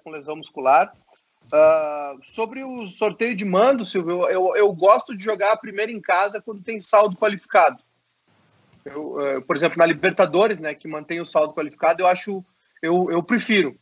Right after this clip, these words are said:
Mas é uma questão muito pessoal também, mas eu acho que jogar a primeira em casa com saldo qualificado é que nem sair batendo na decisão dos pênaltis, né? Tu sempre,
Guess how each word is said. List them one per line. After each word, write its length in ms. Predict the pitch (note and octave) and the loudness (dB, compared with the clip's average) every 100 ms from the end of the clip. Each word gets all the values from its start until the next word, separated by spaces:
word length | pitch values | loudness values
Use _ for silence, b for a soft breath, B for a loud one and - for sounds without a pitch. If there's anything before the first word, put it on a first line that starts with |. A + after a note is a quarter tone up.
| - G#3+ | -10 -2
Mas 160 | E4 | 0
é 40 | G#4 | 2
uma 120 | G#4+ | 2
questão 280 | G4+ - G#4 | 0 2 2
muito 200 | G4 - | 2 2
pessoal 360 | G4 F4 C#4 | 0 6 6
também, 300 | A#3 E3+ D#3 | 4 -4 -6
mas 160 | D3+ D#3 | -6 0
eu 140 | A3 | 4
acho 320 | G#3 A3 - | 4 4 -2
que 420 | - A#3+ A#3+ A3 F#3 _ _ _ - | -10 -8 -8 -10 -12 _ _ _ -8
jogar 280 | F#3+ G3 A3 | -2 2 2
a 40 | |
primeira 320 | A3 G#3+ G#3+ | 0 -4 -4
em 60 | G#3 | -2
casa 340 | G3 G3 G3 | 0 2 0
com 200 | F#3+ F3 | -8 -14
saldo 320 | - F3+ F3 | -2 0 0
qualificado 520 | F#3 E3+ D3 - F3+ G3 | -4 -8 -6 0 0 0
é 60 | |
que 100 | G3 | -4
nem 140 | G3 G#3 | -6 -2
sair 300 | A#3 A3 G#3 | 0 0 2
batendo 520 | G#3+ G#3+ G#3 G#3 G3+ | 2 2 -2 -2 -4
na 100 | F3+ | -6
decisão 300 | E3 - F#3 | -6 -4 -4
dos 140 | F#3+ | -4
pênaltis, 380 | - E3+ C#3+ - | 2 2 2 -4
né? 100 | B2 | -12
Tu 100 | - | -6
sempre, 260 | F3 F3 | -4 -4